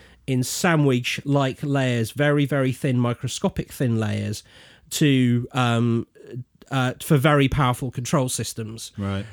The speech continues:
Speaker 1: And so what he thinks he's kinda looking at in parts of it is, like, one, how to build these things, and second, how to control them. And there's a whole load of information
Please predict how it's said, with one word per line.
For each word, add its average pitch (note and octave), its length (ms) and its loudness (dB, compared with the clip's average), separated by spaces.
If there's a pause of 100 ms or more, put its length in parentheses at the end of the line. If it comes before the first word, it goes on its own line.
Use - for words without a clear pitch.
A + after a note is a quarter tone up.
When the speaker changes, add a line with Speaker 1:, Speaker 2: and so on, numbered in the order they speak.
(160)
Speaker 1:
And C3+ 640 2
so D3 240 2
what D3+ 240 0
he D3+ 160 0
thinks C3+ 300 -4
he's B2+ 200 -2
kinda B2 240 -4
looking E3+ 400 0
at C3+ 160 -2
in B2 120 -4
parts D3+ 320 -2
of A#2 80 -4
it A#2+ 200 -6
is, B2+ 360 -4 (360)
like, C3 220 0
one, E3+ 300 4
how D3 220 2
to C3+ 120 0
build E3 240 2
these A2+ 220 -2
things, A#2+ 520 -6
and A#2+ 220 -2
second, C3+ 380 -2
how C3 180 -4
to - 140 -8
control B2+ 480 -2
them. G2 180 -6 (320)
And D#3 180 2
there's D3+ 140 4
a D3+ 60 2
whole D#3+ 420 4
load C3 240 2
of A2+ 80 -2
information A#2 800 -2